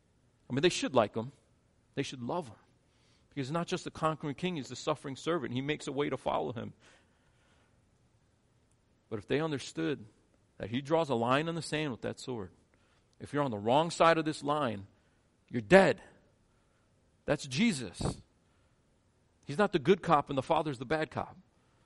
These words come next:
Jesus comes to deliver judgment and destruction.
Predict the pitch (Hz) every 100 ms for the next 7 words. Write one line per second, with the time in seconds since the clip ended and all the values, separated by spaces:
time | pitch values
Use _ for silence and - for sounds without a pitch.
0 | _ _ _ _ _ _ 117 113 165 208
1 | 202 - 147 143 - 127 131 131 127 143
2 | 139 127 104 135 123 104 92 - - _
3 | _ _ _ _ _ - 110 113 - -
4 | 139 127 - 104